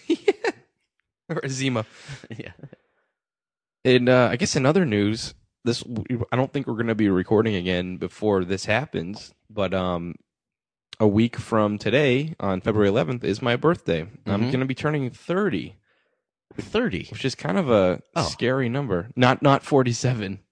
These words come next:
Speaker 2: Oh.
Speaker 1: as you would let people <laughs> believe.
Speaker 2: Oh, I thought, I thought, okay. Thirty. Wow, okay,
Speaker 1: <laughs>
Speaker 2: that's, you look great for thirty,
Speaker 1: <laughs>
Speaker 2: Joe.
Speaker 1: Thanks.
Speaker 2: Mm-hmm.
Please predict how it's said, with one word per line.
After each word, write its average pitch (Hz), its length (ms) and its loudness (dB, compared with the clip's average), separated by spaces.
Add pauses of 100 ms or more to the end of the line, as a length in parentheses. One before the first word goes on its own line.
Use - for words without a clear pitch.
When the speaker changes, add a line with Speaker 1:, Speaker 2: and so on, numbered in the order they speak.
(180)
Speaker 2:
Oh. 131 280 6
Speaker 1:
as 123 60 0
you 117 100 4
would 104 280 0
let 117 160 -2
people 123 300 -2
<laughs> 113 140 -6
believe. 120 380 -4 (300)
Speaker 2:
Oh, 120 260 0
I 98 140 2
thought, - 360 0 (200)
I 98 180 0
thought, 95 420 -2
okay. 80 280 -4 (680)
Thirty. 113 340 -2
Wow, 101 280 4
okay, - 180 2
Speaker 1:
<laughs> 82 40 0
Speaker 2:
that's, 117 320 -2 (680)
you 113 200 -2
look 139 340 0 (320)
great 82 540 -4
for - 160 -6
thirty, 220 460 6
Speaker 1:
<laughs> 190 60 6
Speaker 2:
Joe. - 180 0 (1120)
Speaker 1:
Thanks. - 880 -10 (360)
Speaker 2:
Mm-hmm. 101 280 0